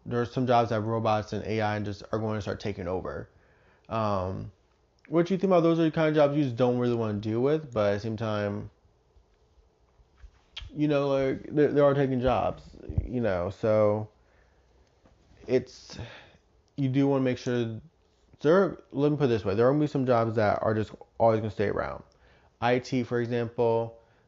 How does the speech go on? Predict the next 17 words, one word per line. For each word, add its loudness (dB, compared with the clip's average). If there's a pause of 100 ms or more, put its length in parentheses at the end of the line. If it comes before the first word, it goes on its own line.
(220)
anything 2
computer 2
related 2 (760)
is, -2
is -2
a -4
kind 0
of -2
a -2
guarantee -2
that -4
you're, -2
you're -2
gonna -2
have -4
a -6
job. -4